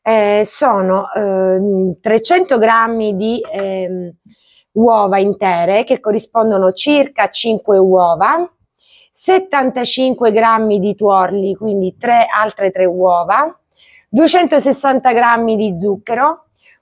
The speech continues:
una stecca di vaniglia, ma io utilizzerò questo estratto di vaniglia, delle scorzette di limone,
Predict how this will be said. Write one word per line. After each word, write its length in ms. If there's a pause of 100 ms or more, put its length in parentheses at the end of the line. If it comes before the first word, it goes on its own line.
(120)
una 400
stecca 420
di 120
vaniglia, 480
ma 120
io 160
utilizzerò 840
questo 420
estratto 640
di 140
vaniglia, 640 (1500)
delle 320
scorzette 800
di 340 (120)
limone, 840